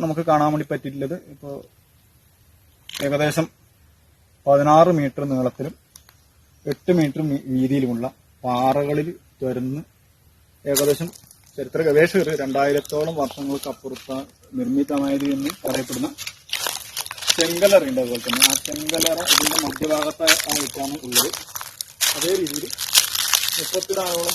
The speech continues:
പോസ്റ്റുകളുണ്ട്. അതുപോലെ ജലം സംഭരിക്കാൻ വേണ്ടിയിട്ട് ഇതിന്റെ മധ്യഭാഗത്ത് ഹോളുകൾ കാണുന്നുണ്ട്. വലിയതായ ഹോൾ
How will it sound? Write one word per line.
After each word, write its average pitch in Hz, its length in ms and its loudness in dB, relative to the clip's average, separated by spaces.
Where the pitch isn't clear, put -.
പോസ്റ്റുകളുണ്ട്. 156 840 0
അതുപോലെ 170 320 0
ജലം 147 300 -4
സംഭരിക്കാൻ 160 420 -4
വേണ്ടിയിട്ട് 143 320 -10
ഇതിന്റെ 147 260 -6
മധ്യഭാഗത്ത് 135 640 -6
ഹോളുകൾ 170 480 2
കാണുന്നുണ്ട്. 131 300 0
വലിയതായ 135 420 0
ഹോൾ 247 160 -10